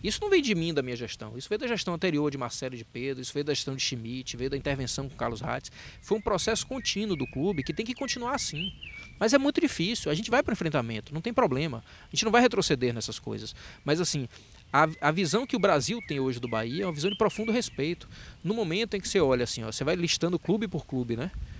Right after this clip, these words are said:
E você vai vendo assim, é, quantos clubes que já foram muito respeitados, hoje a gente se posiciona na frente em negociação, em imagem institucional, em respeito do Brasil, em visão de seriedade no cumprimento das suas obrigações.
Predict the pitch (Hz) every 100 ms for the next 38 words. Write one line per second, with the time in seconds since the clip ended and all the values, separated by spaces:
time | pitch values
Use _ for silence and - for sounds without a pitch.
0 | - - 156 - 170 147 139 127 - 117
1 | 107 - - - - 127 120 110 113 -
2 | - - - - - - 254 - 233 -
3 | 180 160 170 196 - 180 208 170 180 147
4 | 147 143 127 135 160 175 147 202 202 180
5 | 190 - 202 190 - 175 175 160 - 143
6 | 165 - - - - - 156 151 139 -
7 | 131 - - 147 147 143 - - - -
8 | 143 135 143 139 151 135 - - - 131
9 | 113 127 135 131 131 - - - 143 156
10 | - 156 151 135 131 117 107 117 135 131
11 | 127 - - 143 165 156 180 170 - 160
12 | 147 131 143 139 139 147 135 135 135 123
13 | - 131 123 120 110 - 120 127 131 -